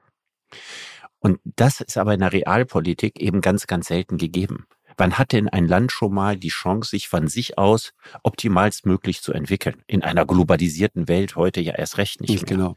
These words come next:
Speaker 2: Mhm.
Speaker 1: Und ich finde, dieser Kritikpunkt, der ist zu Unrecht nie daran gemacht worden. Das macht die Thesen nicht falsch, ne? Aber es erklärt noch etwas mehr, warum in manchen Ländern es irgendwie man nie was auf die Kette gekriegt hat.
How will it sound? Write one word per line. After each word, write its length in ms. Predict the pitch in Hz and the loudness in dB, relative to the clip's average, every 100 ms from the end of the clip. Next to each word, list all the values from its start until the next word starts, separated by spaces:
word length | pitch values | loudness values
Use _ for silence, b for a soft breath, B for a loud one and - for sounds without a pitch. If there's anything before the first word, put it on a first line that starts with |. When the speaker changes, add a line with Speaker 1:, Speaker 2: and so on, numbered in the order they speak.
| - | -6
Speaker 2:
Mhm. 160 | 95 87 107 B | -6 -4 -10 B
Speaker 1:
Und 140 | - 92 | -4 -4
ich 100 | - | -2
finde, 240 | 117 110 | 0 2
dieser 280 | 110 110 104 | 2 0 0
Kritikpunkt, 580 | - 110 123 - 82 87 | 0 -4 -2 -4 -2 -2
der 120 | - | -4
ist 160 | - | -6
zu 120 | - 147 | -4 -2
Unrecht 400 | 101 92 82 - | 0 0 -2 0
nie 100 | 95 | 0
daran 320 | 90 80 85 | 2 0 -4
gemacht 380 | 76 80 - - | -4 -6 -8 -12
worden. 260 | - - _ _ b b | -14 -16 _ _ b b
Das 140 | - - | -2 2
macht 200 | 139 - | 2 2
die 100 | 113 | 0
Thesen 340 | 127 143 131 | 2 2 2
nicht 200 | 85 80 | -2 -4
falsch, 420 | - 69 71 - | -4 -4 -4 -6
ne? 160 | 92 160 | -4 -4
Aber 220 | - 101 | -2 0
es 80 | 107 | 0
erklärt 560 | - 104 - 113 151 - | -4 -8 -2 2 2 2
noch 180 | 98 - | 0 0
etwas 440 | - - 90 - | -2 -2 -4 -2
mehr, 320 | 80 95 147 B B B B - | 0 0 0 B B B B -4
warum 280 | 92 110 | 2 2
in 120 | 95 90 | 4 2
manchen 400 | 90 117 - 101 | 0 0 -2 0
Ländern 420 | 101 107 107 107 | 2 2 0 0
es 140 | 90 | -2
irgendwie 760 | - 95 92 95 90 82 - - - - 98 | -2 -2 0 0 0 -2 -8 -8 -8 -10 -6
man 180 | 95 98 | 0 2
nie 240 | 98 156 127 | 4 4 4
was 200 | 80 - | 2 0
auf 160 | 85 | -8
die 80 | 82 | -6
Kette 280 | - 82 82 | -2 -2 -2
gekriegt 460 | 85 - 87 - | -4 -2 -4 -2
hat. 160 | 113 - | -4 -4